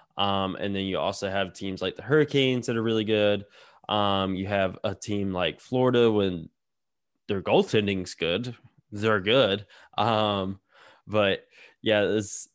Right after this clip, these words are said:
kinda top heavy in the Central. And then you have, like, Chicago and, uh, Detroit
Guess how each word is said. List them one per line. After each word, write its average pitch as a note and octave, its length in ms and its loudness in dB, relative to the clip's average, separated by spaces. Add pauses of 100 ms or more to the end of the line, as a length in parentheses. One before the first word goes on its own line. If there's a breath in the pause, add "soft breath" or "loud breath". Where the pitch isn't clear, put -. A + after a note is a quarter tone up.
(200)
kinda C#3+ 280 2
top G#2+ 340 0
heavy G#2+ 300 2
in G2 80 0
the G2 80 -2
Central. G2+ 520 0
And G2 100 -2
then G2 80 -2
you G2 120 -2
have, F#2 240 -2
like, F2 280 -2 (640)
Chicago G2 920 -2
and, F#2 340 -2
uh, E2+ 420 -2 (320)
Detroit G2 640 -4